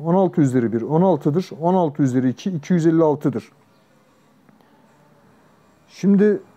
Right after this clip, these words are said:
yapacağım iş nedir? Bir çarpı D bir ile D'yi çarpacağım. On altı ile altıyı çarpacağım. İki yüz elli altı ile de biri çarpacağım.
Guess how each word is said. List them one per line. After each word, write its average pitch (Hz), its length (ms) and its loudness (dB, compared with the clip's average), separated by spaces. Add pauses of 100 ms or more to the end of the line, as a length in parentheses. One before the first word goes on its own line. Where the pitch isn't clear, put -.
(140)
yapacağım 190 520 2
iş 196 160 -4
nedir? 202 380 -2 (640)
Bir 185 260 0
çarpı 156 500 -2
D 156 280 4 (360)
bir 147 220 2
ile 170 220 2
D'yi 156 220 2
çarpacağım. 107 520 -4
On 147 140 0
altı 156 280 0
ile 120 80 0
altıyı 135 360 0
çarpacağım. 175 460 0
İki 156 200 -2
yüz 170 120 2
elli 170 140 2
altı 170 280 0
ile 147 200 2
de 160 180 0
biri 151 180 2
çarpacağım. 110 540 -4